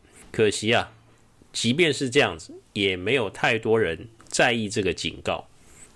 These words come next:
看起来前仆后继啊，急着把手上拥有的内容啊变现啊的这些影音公司啊，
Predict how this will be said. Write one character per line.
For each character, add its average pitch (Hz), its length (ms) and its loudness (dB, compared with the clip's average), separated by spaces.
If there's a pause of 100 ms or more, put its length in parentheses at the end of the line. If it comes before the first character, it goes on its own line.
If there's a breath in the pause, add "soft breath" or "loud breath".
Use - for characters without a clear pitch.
看 147 220 2
起 107 100 -6
来 101 340 0
前 113 380 2
仆 147 280 0
后 139 260 0
继 107 240 0
啊， 71 140 -4 (260 loud breath)
急 135 240 0
着 151 160 4
把 90 400 -2
手 95 320 0
上 135 240 0
拥 110 260 2
有 131 180 2
的 98 140 -4
内 139 260 0
容 87 220 -4
啊 - 220 -10
变 120 260 2
现 - 300 2 (120)
啊 76 200 -8
的 90 120 -4
这 117 160 0
些 117 180 0
影 85 340 -8
音 135 360 0
公 123 220 0
司 117 280 0
啊， - 160 -2